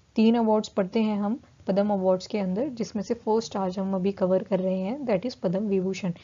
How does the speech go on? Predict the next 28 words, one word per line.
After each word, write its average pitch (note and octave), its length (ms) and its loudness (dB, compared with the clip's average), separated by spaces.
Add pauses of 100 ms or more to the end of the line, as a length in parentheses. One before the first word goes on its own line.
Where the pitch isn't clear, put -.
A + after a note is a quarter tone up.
(380)
As G3 140 6
you A3+ 120 0
can A#3 180 0
see A3 260 -2
the A3+ 100 -2 (160)
picture, A#3 360 -2 (280)
ये G#3+ 220 0
इसका A#3 340 -8
medal F#3 300 0
बताया F3 340 -2
गया E3 180 -4
है E3+ 120 -2
कि F#3+ 120 -6
पद्म F#3+ 240 -2
विभूषण F#3+ 440 -2
में A#3+ 120 -4
कैसा G3+ 260 -2
medal F3 240 2
मिलता F3 360 0
है। E3+ 180 -2 (580)
Second C4 340 4
highest A#3+ 300 -2
civilian A3+ 360 -2
award G#3+ 280 -2
माना G3+ 240 -4
जाता G3 280 -4
है G#3 100 -4
इसको। A#3+ 300 -8